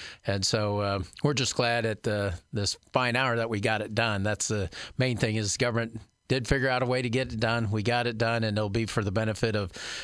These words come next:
not only Enos Park, but also the medical community in downtown and Springfield.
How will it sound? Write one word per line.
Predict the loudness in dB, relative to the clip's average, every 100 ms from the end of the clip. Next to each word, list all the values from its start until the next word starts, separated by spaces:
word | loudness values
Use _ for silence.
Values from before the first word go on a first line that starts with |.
| 0
not | 2
only | 2 0 2
Enos | 2 0 0
Park, | 2 2 0 0
but | 2
also | 0 0
the | 0
medical | 2 0 0 -2
community | 0 0 0
in | 0
downtown | 0 0 0 0 2 0
and | 0
Springfield. | -2 -2 -2 -2 -6